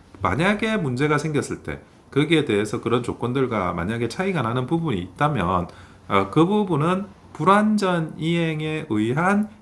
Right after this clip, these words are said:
채무불이행으로 반드시 손해배상을 물을 수 있다라는 그런 생각을 항상 하셔야 됩니다. 아, 금액이 크진 않아서 이거를 실제로,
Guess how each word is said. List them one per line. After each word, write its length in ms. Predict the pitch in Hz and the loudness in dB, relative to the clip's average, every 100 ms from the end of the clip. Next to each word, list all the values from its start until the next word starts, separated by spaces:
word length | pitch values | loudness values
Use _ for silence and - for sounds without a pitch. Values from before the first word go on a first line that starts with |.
| - | -14
채무불이행으로 1120 | - 156 165 160 160 160 127 87 110 95 - - - - - | -4 0 0 2 0 2 0 0 0 0 -2 -10 -20 -10 -6
반드시 360 | 101 151 151 | -2 0 -2
손해배상을 580 | 131 127 135 131 135 117 | -2 -2 0 2 2 0
물을 240 | 107 147 139 | 0 0 0
수 120 | 92 | -2
있다라는 600 | - 123 107 90 87 - | -2 -2 -2 -2 -4 -4
그런 340 | 135 170 170 | -2 0 0
생각을 520 | 160 170 170 160 127 123 | -2 0 0 0 -4 -4
항상 260 | 123 135 | -4 -2
하셔야 240 | 185 196 98 | -2 -2 -4
됩니다. 340 | 71 69 71 - - - - | -6 -6 -8 -12 -20 -20 -8
아, 180 | 95 87 | -6 -2
금액이 760 | 208 254 233 220 185 175 156 | 0 2 0 0 2 2 2
크진 380 | 151 233 254 226 | -2 -6 -4 -2
않아서 640 | 104 90 123 110 87 87 82 | 0 0 -2 0 0 2 0
이거를 420 | 127 175 175 156 | 0 0 2 0
실제로, 640 | 139 233 226 247 113 - | 0 -4 0 2 2 0